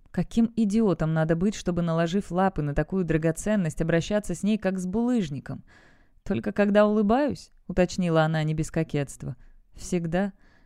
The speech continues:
Заверил я, вновь ощущая себя болваном, но почему-то болваном, крайне довольным жизнью. «Всегда, Лили.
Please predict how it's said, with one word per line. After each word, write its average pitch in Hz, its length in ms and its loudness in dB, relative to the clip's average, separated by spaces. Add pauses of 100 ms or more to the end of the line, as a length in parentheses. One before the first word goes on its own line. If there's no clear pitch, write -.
Заверил 165 520 4
я, 175 280 2
вновь 170 320 -2
ощущая 180 640 0
себя 175 300 0
болваном, 170 720 0 (360)
но 175 80 -2
почему-то 202 400 0
болваном, 170 520 2
крайне 202 340 2
довольным 214 480 2
жизнью. 202 500 -2 (560)
«Всегда, 175 460 0
Лили. 139 380 -4